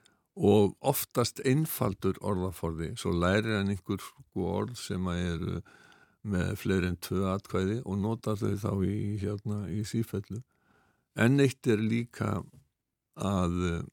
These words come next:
sleikjugangur hans við hægri öfgamenn sem að hann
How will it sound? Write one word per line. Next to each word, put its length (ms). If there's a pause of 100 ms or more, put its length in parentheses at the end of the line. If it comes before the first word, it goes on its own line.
(640)
sleikjugangur 880
hans 280
við 200
hægri 320
öfgamenn 600 (460)
sem 160
að 140
hann 220